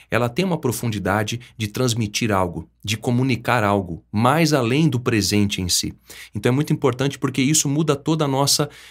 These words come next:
forma de ver a vida, a nossa maneira de se relacionar com as coisas. E isso é muito importante, não só de se refletir, mas da gente colocar na pauta também pro nosso início de ano e pro nosso ano como um todo,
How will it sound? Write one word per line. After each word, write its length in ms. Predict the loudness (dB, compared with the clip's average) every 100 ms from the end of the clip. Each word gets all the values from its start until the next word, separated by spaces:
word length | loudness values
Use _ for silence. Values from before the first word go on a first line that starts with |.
| -20 _
forma 480 | -12 -2 0 0 -2
de 120 | -2
ver 200 | 0 0
a 20 | 0
vida, 300 | -4 -4 -2
a 40 |
nossa 220 | 0 0
maneira 400 | 0 0 0 0
de 220 | -2 -4 -6 -8
se 200 | 0 2
relacionar 600 | 4 2 0 -2 -2 -2
com 160 | -2 -2
as 140 | -2
coisas. 500 | 0 0 0 0 -2 -4 -14 -4
E 120 | 0
isso 180 | 0 0
é 20 |
muito 280 | 0 0 0
importante, 480 | 0 0 0 -2 0
não 100 | 0
só 200 | 0 0
de 100 | 0
se 100 | 0
refletir, 600 | -2 -2 -4 -2 -4 -6 -14 -8
mas 180 | -2 0
da 80 | 2
gente 220 | 2 0
colocar 360 | -2 0 2 2
na 140 | 0
pauta 520 | -2 0 0 0 -2
também 360 | -4 -2 -2 -2
pro 160 | -2
nosso 320 | 0 2 2 0
início 380 | 0 0 -2
de 140 | -2 0
ano 280 | 0 -2 -8 _ -2
e 80 | 0
pro 160 | 2
nosso 380 | 2 2 0 0
ano 160 | 0 0
como 200 | -2 -4
um 60 |
todo, 340 | 0 0 0